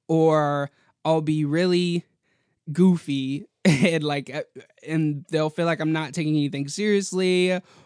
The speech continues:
or I'll, um, or, uh, I'll be chill,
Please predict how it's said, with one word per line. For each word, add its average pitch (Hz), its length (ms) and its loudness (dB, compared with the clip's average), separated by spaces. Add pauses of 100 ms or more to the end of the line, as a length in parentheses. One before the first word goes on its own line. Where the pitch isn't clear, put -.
(260)
or 175 640 4 (360)
I'll, 156 580 2
um, 135 720 -4 (960)
or, 185 580 2
uh, 151 760 0 (440)
I'll 165 140 0
be 190 100 -4
chill, 185 460 -4